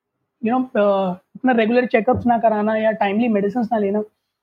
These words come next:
इन चीज़ों को जो निग्लेक्ट करते थे ना, इसके प्रति बहुत ज़्यादा जागरूक हो गए हैं, बहुत कंसर्न हो गए हैं।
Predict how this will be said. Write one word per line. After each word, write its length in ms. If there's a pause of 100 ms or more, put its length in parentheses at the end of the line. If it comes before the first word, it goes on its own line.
(240)
इन 140
चीज़ों 200
को 100
जो 80
निग्लेक्ट 320
करते 200
थे 40
ना, 180
इसके 200
प्रति 260
बहुत 440
ज़्यादा 500 (380)
जागरूक 520
हो 120
गए 80
हैं, 60
बहुत 220
कंसर्न 440
हो 120
गए 100
हैं। 140